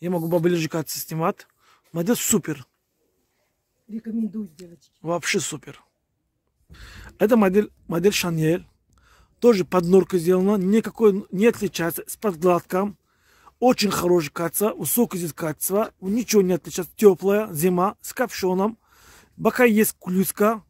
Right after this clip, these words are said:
Speaker 1: Модель супер. Идёт размер сорок четыре, пятьдесят восемь. Цена будет одиннадцать пятьсот. Это тоже идёт у нас тонкий норкочка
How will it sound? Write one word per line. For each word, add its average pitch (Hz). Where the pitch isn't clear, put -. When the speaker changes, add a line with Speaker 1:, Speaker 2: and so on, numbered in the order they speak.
Speaker 1:
Модель 190
супер. 165
Идёт 214
размер 220
сорок 220
четыре, -
пятьдесят 208
восемь. 175
Цена 254
будет 233
одиннадцать 233
пятьсот. -
Это 240
тоже 220
идёт 190
у 196
нас 196
тонкий 226
норкочка 185